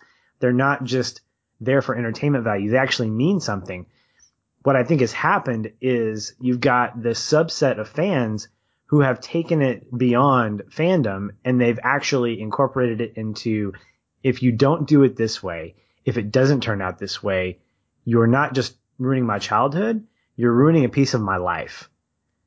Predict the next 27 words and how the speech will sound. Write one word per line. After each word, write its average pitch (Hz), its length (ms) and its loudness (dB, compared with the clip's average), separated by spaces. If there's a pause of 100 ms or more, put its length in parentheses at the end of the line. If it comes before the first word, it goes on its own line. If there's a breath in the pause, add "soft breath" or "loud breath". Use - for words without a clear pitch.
(280)
And 165 500 2 (960)
you 135 80 0
know 135 100 2
what? 135 260 2
We 127 120 2
all 131 200 2
have 127 300 -2
something 131 300 -4
we 123 100 -2
wanna 120 220 -2
believe 110 320 -2
in. 123 100 2
We 113 100 0
all 113 160 2
have 113 220 -2
things 113 280 -2
that 101 100 -4
we 104 120 -4
value 104 480 0
deeply. 151 520 -2 (260 soft breath)
I'm 139 120 4
not 160 180 2
gonna 135 160 0
fault 143 500 0
anybody 95 460 -6
for 92 180 -8
that, 90 460 -4